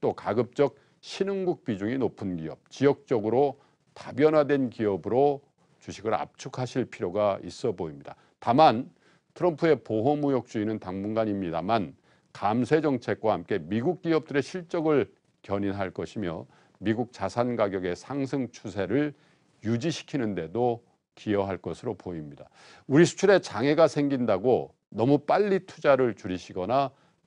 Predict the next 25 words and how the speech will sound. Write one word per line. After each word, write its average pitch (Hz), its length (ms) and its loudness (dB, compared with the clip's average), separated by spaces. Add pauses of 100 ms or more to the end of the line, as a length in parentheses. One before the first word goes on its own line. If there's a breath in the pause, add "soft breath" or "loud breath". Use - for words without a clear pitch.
(140)
회수하실 147 500 0
필요는 131 600 -4
없고 117 580 0 (340)
다만 104 280 -4
선별적 151 760 -4
투자의 104 400 -2
노력을 92 480 0 (440 soft breath)
더 131 340 4
해야 139 340 4
되는 107 320 -2
구간에 92 580 -4 (320)
들어와 95 300 -2
있는 85 200 -10
것 101 160 -8
같습니다. 82 500 -12
여전히 135 540 4 (180)
사실은 113 440 -2 (400 soft breath)
트럼프가 135 460 0
만들고 95 500 -2
있는 95 360 -6
버블 123 500 2
이코노미를 98 840 -2 (480 soft breath)
즐길 107 380 -4
수 117 160 -4
있는 104 420 -2